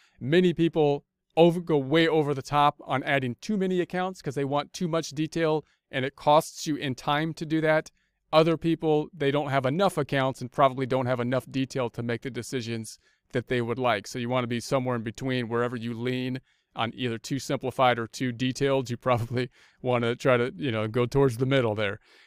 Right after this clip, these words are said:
So then we got, obviously, clothing, which is not something you'd see on the business side, but it might be something relevant for us to track. Telephone, that you would probably see on the business side. Also note that all of these, including, like, the utilities and telephone,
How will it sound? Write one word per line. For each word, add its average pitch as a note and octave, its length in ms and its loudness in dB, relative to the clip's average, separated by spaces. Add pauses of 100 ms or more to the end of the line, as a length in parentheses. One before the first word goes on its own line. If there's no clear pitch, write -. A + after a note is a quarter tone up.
(120)
So - 160 2
then E3 140 8
we E3 100 8
got, D#3 240 8 (140)
obviously, C#3+ 460 2
clothing, F#3 560 8
which C#3 160 0
is C3+ 100 -4
not D3 160 6
something C#3+ 360 0
you'd B2 120 -6
see D3 140 -2
on C#3 80 0
the B2+ 80 -2
business D3 380 -2
side, D3 320 4
but B2 100 0
it G2+ 80 -6
might C3 160 0
be B2+ 100 -6
something A#2+ 340 -6
relevant B2+ 440 0
for - 280 -6
us C3+ 180 0
to - 120 -12
track. C#3 400 2
Telephone, D3 600 0 (220)
that C3 240 6
you D3 100 0
would C3+ 120 -2
probably C3+ 360 6
see - 160 0
on C#3+ 80 2
the C3+ 80 0
business C#3 360 -2
side. C#3 280 6 (200)
Also D#3+ 340 4
note D3 260 2
that D3 140 0
all E3+ 220 6
of D3+ 120 2
these, D3 200 0
including, C#3+ 420 -2
like, C3 200 0
the C3+ 80 -6
utilities C#3 640 -2
and B2+ 120 -6
telephone, D#3 600 -2